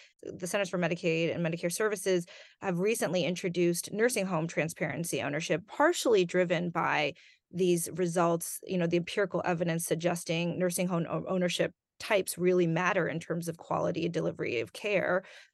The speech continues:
Um, but the same has not been introduced for physician practices. And I'll just say, like, even studying this is a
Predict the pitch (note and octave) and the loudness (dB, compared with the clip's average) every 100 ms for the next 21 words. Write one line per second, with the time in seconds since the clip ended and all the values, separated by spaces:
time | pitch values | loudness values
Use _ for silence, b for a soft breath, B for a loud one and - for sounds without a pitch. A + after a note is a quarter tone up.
0 | _ F#3+ F3+ F3 G#3+ - G3+ A#3 A3+ A3+ | _ 2 4 4 2 2 0 0 -2 0
1 | G3 F3 E3 E3+ D3+ E3 E3+ E3+ E3+ E3 | -2 0 0 0 -2 -4 -2 -4 -2 -4
2 | E3 E3+ D#3+ E3 D#3+ F#3+ G3 G3+ F3 - | -4 -2 -4 -4 -4 0 0 -2 -4 -2
3 | C#3 D#3+ B B B - F#3+ F#3+ F3+ F3 | -2 -4 B B B -4 8 8 8 4
4 | - F3+ F3+ F3 F#3 E3+ E3 E3+ F#3 F3+ | 2 2 2 2 4 4 4 0 -4 -4
5 | E3+ - G#3+ G#3 F#3+ G3 - F3+ F3 b | -4 0 2 2 0 -2 -2 -4 -8 b
6 | _ E3+ D#3+ E3+ - - F3+ E3+ D#3 D3 | _ 2 2 2 -4 0 2 4 4 4
7 | D3 | 0